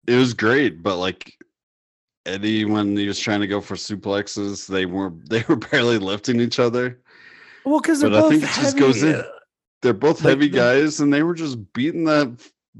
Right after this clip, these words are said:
Speaker 1: living
Speaker 2: They were
Speaker 1: hell out of
Speaker 2: exhausted
Speaker 1: each
Speaker 2: beating
Speaker 1: other.
Speaker 2: the shit out of each
Speaker 1: <laughs>
Speaker 2: other. What was, what was the best match to you? Like, because, okay, so I'm gonna say worst match was fucking Jericho Danielson, which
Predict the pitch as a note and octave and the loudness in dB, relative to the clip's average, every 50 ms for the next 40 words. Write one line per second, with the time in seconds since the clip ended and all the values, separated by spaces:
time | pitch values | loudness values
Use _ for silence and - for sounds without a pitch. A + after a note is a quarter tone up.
0 | B2 G2+ G#2 G#2 G#2+ A#2+ B2 C3+ C#4 D4+ D4+ D4+ C#4 - - - - - E4+ F4 | -12 -6 -4 -2 -2 -2 0 0 0 0 0 0 0 0 0 0 0 0 0 -2
1 | - - B3+ G#3+ F3+ A3 A3 G#3 F#3+ G#3+ G#3 - - - - - - E4+ D4+ - | -2 -2 -2 -2 0 0 0 0 0 0 -2 -2 -4 -4 -4 -2 0 0 0 0
2 | A#3 G3+ D#3+ D3+ D#3+ F3 - C#3+ D#3 C3+ B2 A#2 G#2+ G2 F#2+ - - - - _ | 0 0 0 -2 -4 -6 -4 -6 -6 -6 -6 -6 -8 -10 -10 -12 -16 -18 -18 _
3 | _ _ _ _ _ _ _ _ _ - _ _ - A3+ D4 E4+ E4+ F4 E4 C4+ | _ _ _ _ _ _ _ _ _ -20 _ _ -2 0 0 2 2 0 -2 -2
4 | C4 - - - - - - _ _ _ _ _ _ _ _ _ _ _ _ _ | -6 -12 -16 -20 -20 -20 -20 _ _ _ _ _ _ _ _ _ _ _ _ _
5 | _ _ - A#3+ C4+ D4+ E4 E4+ C#4 - C#4+ A3+ F#3 A3 G3+ G3 - - E3+ D#3+ | _ _ -4 -4 -2 0 0 -2 0 -2 -4 -2 0 -2 -2 -2 -2 -6 -10 -10
6 | C#3+ C3 A2 G2+ - - - - G2 E2+ D2+ C2+ C#2+ _ _ A#2+ A#2 G#2+ F#2+ - | -10 -10 -8 -8 -10 -12 -12 -12 -12 -12 -14 -14 -18 _ _ -8 -8 -8 -8 -12
7 | _ _ _ _ _ _ _ _ _ _ _ - C3 G3 G3 D#3+ F#3 G3 D3+ F#3+ | _ _ _ _ _ _ _ _ _ _ _ -4 -2 -2 -2 0 -2 -2 0 -2
8 | F3+ D#3 - G3+ F#3+ G3 G#3 A#3 A#3 G#3 - G#3 F3+ D#3 D3+ F3 G3+ G#3 - G#3 | -2 -2 -2 -2 -2 -2 -2 -2 -2 -2 0 -2 -2 -2 -2 -4 -4 -4 -6 -8
9 | G3+ G3 G3 F#3+ - F3+ E3+ D#3 - - - E3 D3 - D#3 D3 C3 C#3+ C3+ C3+ | -8 -8 -8 -8 -8 -8 -10 -12 -10 -10 -12 -12 -10 -10 -12 -10 -8 -8 -8 -8
10 | C3 B2 - C3+ A#2+ A2 G#2 G#2+ F#2+ F2+ E2+ E2+ D#2+ - - E2 D#2+ F2 F2+ F2+ | -8 -8 -8 -10 -10 -8 -8 -10 -10 -10 -12 -14 -14 -16 -16 -16 -16 -16 -16 -14
11 | F2+ - - - | -14 -16 -16 -18